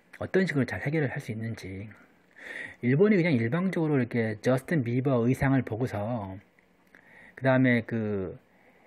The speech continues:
이걸 오히려 일본에서 이 전범기를 이렇게 그 홍보하려는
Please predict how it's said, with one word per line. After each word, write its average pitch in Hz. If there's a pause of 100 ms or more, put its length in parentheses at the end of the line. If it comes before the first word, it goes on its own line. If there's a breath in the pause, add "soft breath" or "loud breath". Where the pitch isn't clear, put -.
(120 soft breath)
이걸 151
오히려 135
일본에서 151
이 120
전범기를 165
이렇게 113
그 98 (160)
홍보하려는 226